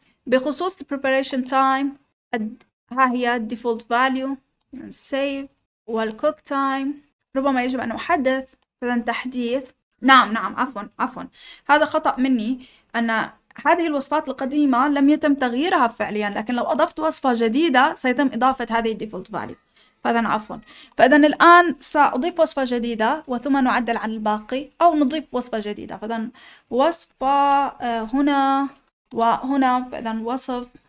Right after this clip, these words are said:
هذه، آه، هذا الطعام مثلًا، والميل سنختار breakfast مثلًا. يمكن أن نغير preparation time.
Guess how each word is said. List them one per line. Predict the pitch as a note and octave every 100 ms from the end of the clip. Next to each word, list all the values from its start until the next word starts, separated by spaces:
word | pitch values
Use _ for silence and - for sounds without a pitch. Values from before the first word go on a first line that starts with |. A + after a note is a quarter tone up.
| _ _ B3
هذه، | A#3+ A#3+ A3+ A3+ A#3 A3+ - _ _ -
آه، | A3 G#3+ G#3
هذا | A#3 A3+
الطعام | G#3+ - F3 G#3+ A3+ G#3+
مثلًا، | G#3+ A3+ A3 A3 G#3+ G#3+ _ _ -
والميل | A#3 B3+ - C4 C4 D#4+ C#4+
سنختار | C4+ C4 - C#4 B3 A#3+
breakfast | A#3+ B3 B3+ - A#3+ A#3 A#3+
مثلًا. | A3+ A3+ A3 G#3+ A3+ A3 - -
يمكن | C4 C#4 D4
أن | A#3+
نغير | B3 A#3+ B3 A#3
preparation | A#3+ - A3+ A3+ A#3+
time. | A3 A#3+ A3 G#3+ G#3+ A3 G#3+ -